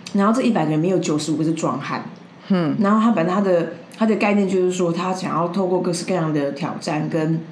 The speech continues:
Speaker 1: 呃，试炼，去找到一个最适合人体生存的体型。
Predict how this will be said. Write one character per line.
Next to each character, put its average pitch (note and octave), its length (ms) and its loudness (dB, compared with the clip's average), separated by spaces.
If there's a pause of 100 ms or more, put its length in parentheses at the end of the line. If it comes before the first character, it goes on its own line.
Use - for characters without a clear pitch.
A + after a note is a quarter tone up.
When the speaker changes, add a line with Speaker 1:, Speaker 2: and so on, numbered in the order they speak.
(360)
Speaker 1:
呃， C#3 280 -2
试 F#3+ 460 0
炼， D#3+ 280 2 (340)
去 A3+ 160 0
找 C#3 180 0
到 E3+ 160 0
一 E3+ 40 2
个 E3+ 100 0
最 F3+ 180 0
适 F3 180 0
合 D3 180 -2
人 C#3 240 -2
体 C#3+ 180 -2
生 E3 260 -2
存 C#3+ 240 -2
的 C3+ 60 -4
体 - 260 -6
型。 - 200 -8